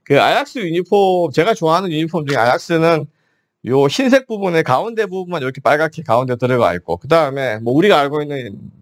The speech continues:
뭐 에이씨 밀란, 인터 밀란 뭐 이런 팀 다 줄무늬로 되어 있고,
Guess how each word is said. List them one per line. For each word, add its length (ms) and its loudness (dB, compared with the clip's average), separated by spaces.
뭐 240 -2
에이씨 240 2
밀란, 260 4
인터 200 -2
밀란 340 0
뭐 320 -2
이런 200 2
팀 180 2
다 140 0
줄무늬로 500 2
되어 220 2
있고, 380 -6